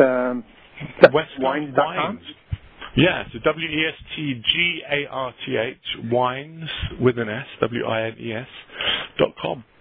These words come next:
Speaker 1: And the phone number again is three one oh?
Speaker 2: Yeah, so we got, we got a three one oh, nine four three, nine three three six. So three one oh, nine four three,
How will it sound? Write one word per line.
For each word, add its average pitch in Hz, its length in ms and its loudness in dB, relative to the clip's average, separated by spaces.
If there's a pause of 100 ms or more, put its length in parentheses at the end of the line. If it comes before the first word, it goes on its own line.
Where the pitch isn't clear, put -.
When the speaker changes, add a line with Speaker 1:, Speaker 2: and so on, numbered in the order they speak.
(540)
Speaker 1:
And 131 200 8
the 131 60 -2
phone 151 180 0
number 156 220 0
again 151 240 -2
is 147 160 -4
three 147 140 4
one 143 140 0
oh? 165 500 0 (880)
Speaker 2:
Yeah, 139 420 2
so 135 80 -8
we 143 80 -4
got, 143 220 0
we 131 100 -2
got 123 180 -2
a 117 160 -4 (160)
three 170 140 6
one 170 180 0
oh, 143 480 -2
nine 139 460 -2
four 147 160 2 (140)
three, 156 340 0 (180)
nine 131 460 2 (280)
three 127 300 4
three 117 140 0 (140)
six. 190 160 4 (880)
So 117 60 10 (140)
three 147 120 0
one 143 160 -2
oh, 131 220 -2
nine 127 380 -4
four 120 160 -4 (120)
three, 120 280 0